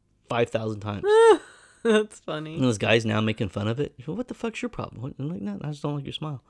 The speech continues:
Speaker 2: <laughs>
Speaker 1: "What's wrong with my smile?" "I don't know. I just don't like it."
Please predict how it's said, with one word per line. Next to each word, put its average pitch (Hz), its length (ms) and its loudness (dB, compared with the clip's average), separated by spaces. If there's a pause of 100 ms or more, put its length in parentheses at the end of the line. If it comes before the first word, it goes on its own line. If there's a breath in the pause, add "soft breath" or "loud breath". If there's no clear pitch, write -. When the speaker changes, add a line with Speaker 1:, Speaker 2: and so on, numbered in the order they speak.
(120)
Speaker 2:
<laughs> - 160 -20
Speaker 1:
"What's 320 300 4
wrong 196 120 4
with 180 100 -2
my 180 140 0
smile?" 202 400 -6 (180)
"I - 120 -16
don't 135 120 -8
know. 139 260 -8
I 113 60 -6
just 113 120 -8
don't 131 140 -2
like 170 200 -6
it." - 100 -16